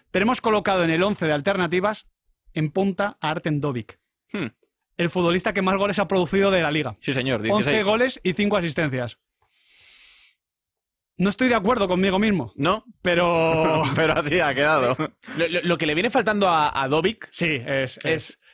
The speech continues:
Speaker 3: no, no,
Speaker 1: es,
Speaker 3: eh,
Speaker 1: es, es hacerme la palla de los
Speaker 3: no,
Speaker 1: domingos.
Speaker 3: no, le, le, le falta un poco de marketing. Y para eso le ayudaría mucho tener un, un buen mote, que no tiene.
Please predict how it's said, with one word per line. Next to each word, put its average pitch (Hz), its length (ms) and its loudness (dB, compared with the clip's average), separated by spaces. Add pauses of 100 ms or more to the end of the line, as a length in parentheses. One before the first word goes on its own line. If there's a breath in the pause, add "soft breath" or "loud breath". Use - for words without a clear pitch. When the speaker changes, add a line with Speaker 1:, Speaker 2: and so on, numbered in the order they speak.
(180 loud breath)
Speaker 3:
no, 208 160 0
no, 233 120 2
Speaker 1:
es, 190 100 -4
Speaker 3:
eh, 202 100 -2
Speaker 1:
es, 185 180 -6
es 175 140 -2
hacerme 196 440 0
la 185 140 0
palla 185 220 0
de 175 60 2
los 165 100 2
Speaker 3:
no, 165 100 2
Speaker 1:
domingos. 147 240 2
Speaker 3:
no, 165 160 2
le, 139 140 -4
le, 160 160 -2 (160)
le 151 120 -2
falta 175 220 0
un 170 60 -2
poco 185 160 2
de 147 60 2
marketing. 113 520 -4 (200)
Y 175 140 0
para 170 280 0
eso 185 200 -2
le 196 80 2
ayudaría 165 320 2
mucho 180 220 -2
tener 160 200 0
un, 127 380 0
un 156 120 0
buen 156 160 2
mote, 120 340 -4 (360)
que 135 120 -2
no 147 120 0
tiene. 123 300 -2